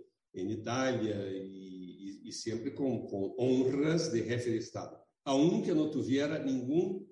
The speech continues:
rango, ningún cargo en el gobierno. Él era el líder de la revolución, ese era su título, incluso protocolar. Eh, no, no, eh, nunca fue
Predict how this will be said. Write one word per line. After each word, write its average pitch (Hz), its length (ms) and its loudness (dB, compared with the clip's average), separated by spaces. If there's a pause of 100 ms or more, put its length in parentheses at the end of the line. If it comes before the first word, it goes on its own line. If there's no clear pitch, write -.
(160)
rango, 151 440 -2
ningún 139 360 -2
cargo 151 520 -2
en 120 80 -2
el 139 120 0
gobierno. 127 640 -2 (420)
Él 131 180 -4
era 165 300 -2
el 123 220 -4
líder 180 380 -2
de 151 100 -2
la 143 80 -4
revolución, 113 680 -6
ese 120 240 -6
era 156 100 -2
su 135 200 -10
título, 156 540 -6 (320)
incluso 160 520 0
protocolar. 107 880 -2 (440)
Eh, 98 260 -6
no, 117 240 2
no, 117 240 4
eh, 135 100 0
nunca 165 220 2
fue 143 640 0